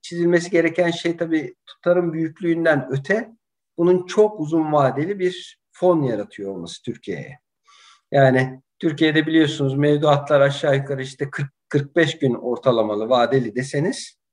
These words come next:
bu elinizdeki fonlar belki on beş yirmi yıl, e, vadeli bir, e, fon sağlıyor. Nelere sağlıyor? İşte sermaye piyasası üzerinden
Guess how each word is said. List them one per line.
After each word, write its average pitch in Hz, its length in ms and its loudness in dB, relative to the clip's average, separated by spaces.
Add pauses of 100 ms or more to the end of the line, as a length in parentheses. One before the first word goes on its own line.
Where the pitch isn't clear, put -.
(540)
bu 185 120 4
elinizdeki 180 600 2
fonlar 175 460 2
belki 170 240 2
on 160 320 -2
beş 185 280 -2
yirmi 165 360 -2
yıl, 139 340 0 (160)
e, 117 40 -8 (1000)
vadeli 143 800 4 (260)
bir, 220 440 -4 (100)
e, 151 240 -6
fon 208 240 6
sağlıyor. 170 720 4
Nelere 185 380 4
sağlıyor? 139 500 -2
İşte 180 240 -12
sermaye 160 480 2
piyasası 143 440 -6
üzerinden 131 640 2